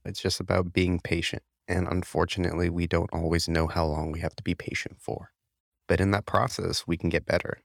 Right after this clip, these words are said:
And in that process, we can really learn a lot about ourselves,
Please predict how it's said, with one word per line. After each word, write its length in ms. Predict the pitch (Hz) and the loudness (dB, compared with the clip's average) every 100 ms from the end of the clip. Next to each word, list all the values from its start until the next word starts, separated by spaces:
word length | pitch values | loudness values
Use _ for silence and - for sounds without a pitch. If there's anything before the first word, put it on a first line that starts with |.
| - | -4
And 160 | 87 | 0
in 80 | 85 | 0
that 160 | 87 - | -2 0
process, 420 | 80 104 82 85 | 0 0 -2 -4
we 80 | 80 | -6
can 140 | 85 | -2
really 200 | 85 85 | -2 0
learn 440 | 78 82 87 92 87 | 0 2 2 2 -2
a 40 | 87 | -4
lot 320 | 78 82 98 _ - | 0 2 2 _ -8
about 260 | - 98 - _ _ _ | 0 2 0 _ _ _
ourselves, 720 | - - 101 98 98 85 - | -6 0 4 6 4 2 -4